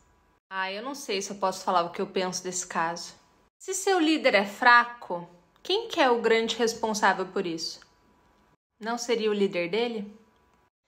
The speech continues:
Será que ele é tão melhor assim? Será que ele é tão bom assim?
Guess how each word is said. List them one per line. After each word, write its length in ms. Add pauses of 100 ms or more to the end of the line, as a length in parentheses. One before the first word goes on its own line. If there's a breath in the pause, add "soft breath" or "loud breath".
(120)
Será 300
que 100
ele 80
é 60
tão 480
melhor 440
assim? 400
Será 220
que 80
ele 80
é 140
tão 300
bom 280
assim? 640